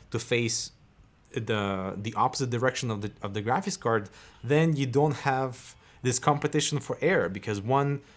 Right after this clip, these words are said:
is intaking air from one side, the other one is taking the air from the other side. So it's like,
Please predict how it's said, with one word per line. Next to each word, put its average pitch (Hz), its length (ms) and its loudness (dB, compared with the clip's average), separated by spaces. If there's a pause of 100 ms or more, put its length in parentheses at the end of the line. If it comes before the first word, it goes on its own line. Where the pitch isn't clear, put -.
(300)
is 120 440 0 (640)
intaking 139 480 0
air 127 180 4
from 117 220 -4
one 120 140 0
side, 135 380 2
the 113 160 0
other 127 120 2
one 123 180 0
is 117 80 -2
taking 120 320 -4
the 113 120 0
air 113 80 2
from 107 180 -6
the 101 80 -2
other 127 140 0
side. 98 360 -2
So 107 380 0 (1120)
it's 113 320 -2
like, 117 320 0